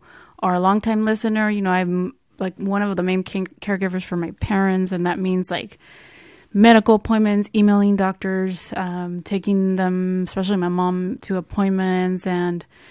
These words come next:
you know, having that, having tough conversations with doctors that are, like, just, you know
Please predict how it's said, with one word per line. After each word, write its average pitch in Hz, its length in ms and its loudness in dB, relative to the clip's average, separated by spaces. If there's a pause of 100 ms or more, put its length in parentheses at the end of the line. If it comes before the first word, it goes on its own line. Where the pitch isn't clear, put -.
(140)
you 196 100 -6
know, 175 640 -4
having 196 420 -2
that, 180 280 0 (100)
having 226 320 -2
tough 208 220 -4
conversations 180 680 -6
with 170 160 -12
doctors 175 420 -10
that 175 160 -6
are, - 120 -10
like, - 200 -14
just, - 360 -12 (560)
you 190 100 -6
know 170 340 -6